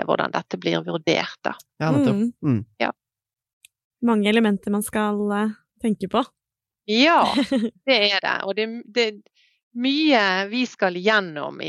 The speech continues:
Speaker 1: denne podcasten, så jeg tror vi skal, eh, rushe litt videre, eh,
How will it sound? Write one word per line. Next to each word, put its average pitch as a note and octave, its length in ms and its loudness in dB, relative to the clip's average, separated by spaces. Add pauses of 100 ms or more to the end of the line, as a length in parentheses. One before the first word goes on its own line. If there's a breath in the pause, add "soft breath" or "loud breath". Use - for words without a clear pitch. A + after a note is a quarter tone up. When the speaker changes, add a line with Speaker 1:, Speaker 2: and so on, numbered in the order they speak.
Speaker 1:
denne E3+ 380 -4 (100)
podcasten, - 800 -4
så - 180 -6
jeg G3+ 220 -2
tror B3+ 180 -4
vi F#3+ 80 2
skal, E3 460 0
eh, E3 240 -4 (560)
rushe G3 560 2
litt G3 240 -2
videre, G3+ 560 0 (240)
eh, F#3+ 560 -6